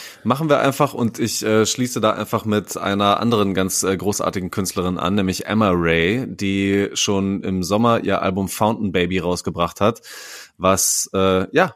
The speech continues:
bisschen knackiger ist von der, äh, Laufzeit, ähm, und auch aber so richtig viele gute verschiedene Stile mit, ähm,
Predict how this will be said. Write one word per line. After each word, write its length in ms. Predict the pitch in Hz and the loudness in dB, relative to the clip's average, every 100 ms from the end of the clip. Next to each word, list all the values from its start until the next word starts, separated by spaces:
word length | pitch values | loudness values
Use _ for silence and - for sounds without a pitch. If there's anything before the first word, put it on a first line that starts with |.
| - | -2
bisschen 280 | 143 180 - | 0 0 -2
knackiger 440 | 185 202 135 98 | -2 -2 2 2
ist 140 | 92 - | 2 0
von 160 | 101 | 2
der, 320 | 98 95 95 - | 4 4 2 -2
äh, 220 | 95 95 | 0 0
Laufzeit, 720 | 90 90 - - 98 135 - - - - - - - | 0 -2 -2 0 2 2 -2 -14 -18 -18 -20 -14 0
ähm, 540 | 98 98 95 95 95 - | 2 4 2 0 -4 -4
und 220 | 104 92 | -4 0
auch 220 | 98 98 | 2 2
aber 180 | 95 95 | 2 2
so 300 | 92 101 101 107 - | 2 2 2 0 -6
richtig 500 | 87 101 101 107 - | -4 -2 -2 -4 -4
viele 520 | 104 95 98 95 85 | -2 2 4 4 0
gute 340 | - 98 104 | -6 -6 -4
verschiedene 480 | 92 98 - 101 95 | -4 -2 0 0 0
Stile 300 | - 104 98 | 0 0 2
mit, 420 | 92 90 - - - | 0 -2 -6 -12 -8
ähm, 640 | 92 90 87 87 87 87 | -4 -2 -2 -2 -2 -4